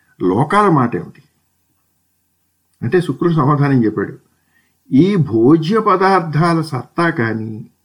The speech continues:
వాటి స్ఫూర్తి కానీ దేని మీద ఆధారపడి ఉన్నాయి? చైతన్యం మీదనే కదా. కనుక అవన్నీ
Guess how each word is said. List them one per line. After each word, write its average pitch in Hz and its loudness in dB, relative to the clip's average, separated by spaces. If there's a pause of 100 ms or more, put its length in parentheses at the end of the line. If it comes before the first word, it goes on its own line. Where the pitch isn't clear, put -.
(480)
వాటి 143 0
స్ఫూర్తి - -2
కానీ 107 -4 (520)
దేని 139 4
మీద 190 2
ఆధారపడి 170 0
ఉన్నాయి? 147 -4 (840)
చైతన్యం 190 2
మీదనే 196 0
కదా. 180 -2 (760)
కనుక 113 -4 (680)
అవన్నీ 147 2